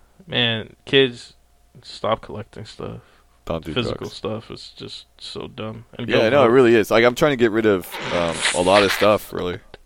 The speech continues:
Speaker 2: I'm keeping my
Speaker 1: Yeah.
Speaker 2: Amiibo. I like my, and also I have a really good spot for them. So, I, there's a,
Speaker 1: Yeah.
Speaker 2: there's, like, this, it's a closet, but it's not used as a closet. But it's a closet, and for whatever reason, the people who lived here before us put up, um,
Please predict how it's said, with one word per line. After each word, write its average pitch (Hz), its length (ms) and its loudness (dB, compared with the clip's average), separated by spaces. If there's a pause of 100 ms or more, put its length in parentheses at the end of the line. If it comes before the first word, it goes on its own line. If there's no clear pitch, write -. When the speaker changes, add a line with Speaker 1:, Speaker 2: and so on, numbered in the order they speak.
(140)
Speaker 2:
I'm 127 100 -4
keeping 175 200 0
my 131 140 4
Speaker 1:
Yeah. 107 200 2
Speaker 2:
Amiibo. 90 120 -6
I 87 60 2
like 92 160 4
my, 90 120 -4
and 85 360 0
also 139 200 6
I - 20 8
have 117 100 6
a 107 60 -2
really 107 160 4
good 104 120 -2
spot 95 260 2
for 113 100 -4
them. 139 220 0 (500)
So, 98 420 2 (500)
I, 98 200 4
there's 101 220 0
a, 85 120 2
Speaker 1:
Yeah. 120 360 4 (260)
Speaker 2:
there's, 104 120 -4
like, 104 120 -4
this, - 240 -10
it's - 180 -6
a - 60 -6
closet, 104 540 2
but 98 120 -2
it's 95 100 -4
not 98 120 -4
used 85 180 -10
as 82 120 -12
a 80 40 -12
closet. 82 460 -6 (580)
But 92 300 2 (140)
it's - 200 -8
a - 60 -8
closet, 107 500 2
and 95 160 -6
for 98 140 -6
whatever 98 260 -2
reason, 98 300 -4
the 92 60 -10
people 95 220 -10
who 98 60 -10
lived 87 160 -6
here 90 80 -10
before 120 380 0
us 101 160 2
put - 240 -4
up, 98 180 0
um, 85 360 -4